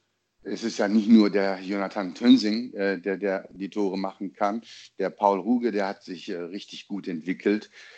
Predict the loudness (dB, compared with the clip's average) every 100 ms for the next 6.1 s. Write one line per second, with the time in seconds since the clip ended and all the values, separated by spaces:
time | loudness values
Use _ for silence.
0 | -20 _ -4 0 0 0 -6 -10 _ _
1 | _ _ _ -12 -10 -8 -8 -8 -8 -8
2 | -10 -6 -6 -6 _ _ _ -2 -2 -2
3 | -4 -2 -2 -6 -10 -8 -6 -6 -6 0
4 | 6 6 6 -2 -2 4 4 4 -4 -8
5 | -10 -12 -14 -10 -10 -10 -8 -6 -6 -10
6 | -18